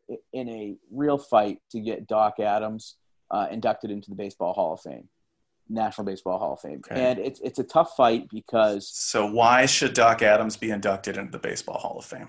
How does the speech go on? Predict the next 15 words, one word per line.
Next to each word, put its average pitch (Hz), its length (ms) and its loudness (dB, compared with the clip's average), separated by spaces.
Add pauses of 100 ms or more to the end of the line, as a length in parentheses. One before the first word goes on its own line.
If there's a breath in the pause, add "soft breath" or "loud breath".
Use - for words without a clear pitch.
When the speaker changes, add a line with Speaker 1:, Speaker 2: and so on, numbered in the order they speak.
(140)
Speaker 1:
Well, 131 420 6
<laughs> - 60 -12
it's 135 380 -2
a 123 40 2
no-brainer. 117 800 2
He, 127 200 -4
he 127 240 -6
was 113 440 -6
a 98 260 -8
catalyst 101 640 -4
for 98 340 -8 (320)
so 131 260 0
much 110 300 -4
of 101 320 -6 (320)
the, 107 340 -8